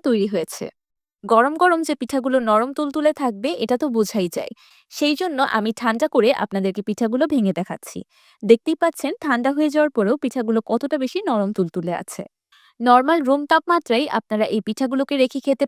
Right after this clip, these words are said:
পারবেন চার থেকে পাঁচ দিনের মতো। আর যদি বেশি দিন সংরক্ষণ করে খেতে চান, তাহলে ফ্রিজে রেখে দিবেন, খাওয়ার আগে আবার একটু ভাপ দিয়ে নিলেই একদম নরম তুলতুলে হয়ে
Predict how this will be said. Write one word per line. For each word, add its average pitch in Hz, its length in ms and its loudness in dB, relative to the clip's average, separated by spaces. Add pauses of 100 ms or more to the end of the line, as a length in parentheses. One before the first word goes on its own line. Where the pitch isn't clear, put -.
পারবেন 202 360 0
চার 233 200 2
থেকে 285 140 -8 (100)
পাঁচ 202 140 2 (100)
দিনের 175 320 -4
মতো। 151 180 -10 (880)
আর 240 160 4 (100)
যদি 294 160 -2 (100)
বেশি 233 220 2
দিন 311 180 -2
সংরক্ষণ 302 480 -2
করে 302 200 -2
খেতে 302 280 0
চান, 233 140 -2 (100)
তাহলে 254 300 0
ফ্রিজে 254 340 -2
রেখে 294 260 -4
দিবেন, 226 220 -4 (180)
খাওয়ার 254 360 4
আগে 240 140 -4 (160)
আবার 233 240 2
একটু - 140 -8 (140)
ভাপ 214 160 2 (120)
দিয়ে 277 200 -2
নিলেই 233 220 -2 (180)
একদম 233 240 -6 (100)
নরম 233 240 2
তুলতুলে 180 380 -2
হয়ে 175 120 -2